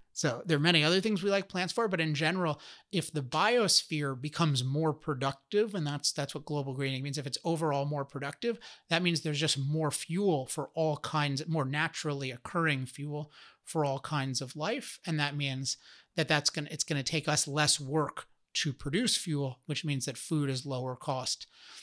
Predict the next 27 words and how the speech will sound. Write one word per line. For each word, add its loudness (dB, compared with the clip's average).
and 0
that -2
means -4
we -4
can -4
afford 0
either -2
more 4
food 2
or -2
higher 0
quality 4
food -2
for -8
the -4
same 0
amount -6
of -4
money, 4
which -4
really -6
means -8
the -6
same -2
amount -8
of -10
time 2